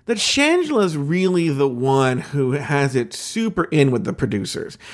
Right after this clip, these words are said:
It's, she's always at the right place at the right time with the right quote, saying the right thing,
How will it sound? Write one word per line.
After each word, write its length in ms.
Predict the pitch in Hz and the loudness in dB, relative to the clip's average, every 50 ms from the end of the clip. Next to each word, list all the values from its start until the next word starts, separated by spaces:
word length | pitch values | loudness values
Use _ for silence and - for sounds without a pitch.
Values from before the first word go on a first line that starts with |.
| - - - - | -16 -16 -4 -2
It's, 200 | - 240 208 - | 0 0 0 -2
she's 240 | - 247 233 208 | -2 -2 -2 -2
always 760 | 214 - 180 190 208 220 233 233 233 226 214 208 180 - - - | -2 -2 -2 0 0 2 2 2 4 4 4 4 2 -2 -4 -2
at 160 | 170 160 - | -2 -2 0
the 80 | 151 127 | 0 0
right 460 | 120 120 131 151 170 170 170 165 - | 0 2 2 4 4 2 2 0 -6
place 420 | - 143 160 151 147 147 143 135 | -4 -2 0 0 0 0 -2 -4
at 120 | 143 139 - | -6 -10 -12
the 80 | 123 | -12
right 380 | 113 110 123 139 156 165 160 - | -8 -2 2 2 2 2 0 -2
time 400 | - 131 147 151 139 139 139 127 | -8 -6 -4 -4 -2 -2 -2 -4
with 100 | 117 - - | -6 -10 -10
the 100 | - 117 | -8 -8
right 400 | 117 117 131 151 160 170 170 - | -2 0 2 2 2 2 0 -6
quote, 420 | - - - 147 143 135 131 139 - | -10 -2 0 2 2 2 0 -2 -8
saying 220 | - 139 139 131 | -10 -10 -8 -8
the 80 | 123 120 | -8 -8
right 420 | 123 123 131 160 160 170 170 - | -4 0 2 4 2 2 0 -2
thing, 380 | - 156 147 143 143 143 135 | 0 0 2 2 0 -2 -6